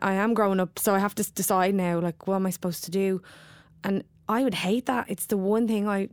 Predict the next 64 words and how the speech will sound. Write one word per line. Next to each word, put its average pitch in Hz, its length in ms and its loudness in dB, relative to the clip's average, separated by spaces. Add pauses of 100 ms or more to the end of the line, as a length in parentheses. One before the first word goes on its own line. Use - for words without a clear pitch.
definitely 185 440 -4
had. 160 200 -2
If 165 120 -8
there's 190 180 -2
other 208 140 -2
things 196 200 -2
I 175 180 -4 (120)
didn't 185 240 -2
always 214 220 0
have, 240 240 -2 (400)
I - 80 -8 (120)
always 185 360 2
knew 180 100 0
what 180 80 0
I 175 60 0
wanted 170 260 -4
to 170 80 -4
do. 175 240 -2
And 175 100 0
I 170 60 -2
think 185 260 -4 (440)
that 196 180 0
is 180 220 -2
more 185 360 2
than 175 120 -2
half 160 240 -4
the 170 60 -4
battle. 160 320 -4 (540)
Y-, - 60 -12 (300)
you'll 196 180 2
find 190 460 0
the 175 80 -2
resources, 170 560 -2
you'll 165 100 -2
find 175 340 -2
the 170 80 0
opportunities 165 600 -4
if 156 120 -10
you 165 60 -2
know. 160 320 -2
If 185 100 -6
you 196 60 -2
don't 220 260 -4
know, 233 220 -2
I 240 60 -4
think 240 160 -4
it's - 120 -12
really 175 200 -6
hard. 170 320 -6
And 175 80 -2
I 175 80 -2
think 208 180 -2
that's 185 180 -6
real 180 200 -4
common. 170 340 -4 (540)
And 175 120 -2
I, 170 140 -4 (220)
I 180 100 0
feel 185 280 0
for 180 120 -2
anyone 175 340 -2
who 165 120 -2
doesn't 165 240 -4
know. 160 160 -6